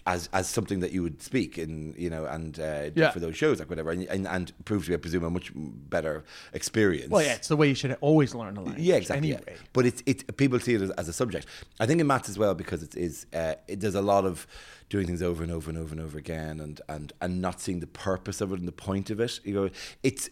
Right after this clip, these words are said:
Speaker 1: somehow difficult to, it's somewhat difficult, so, though, somehow to,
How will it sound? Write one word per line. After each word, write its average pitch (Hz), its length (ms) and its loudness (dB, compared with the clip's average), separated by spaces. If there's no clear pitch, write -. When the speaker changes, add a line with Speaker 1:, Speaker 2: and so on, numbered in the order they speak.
Speaker 1:
somehow 151 460 2
difficult 117 400 0
to, 104 280 4
it's 104 120 -8
somewhat 147 360 4
difficult, 98 240 0
so, 104 140 2
though, 92 160 0
somehow 92 280 0
to, 87 200 0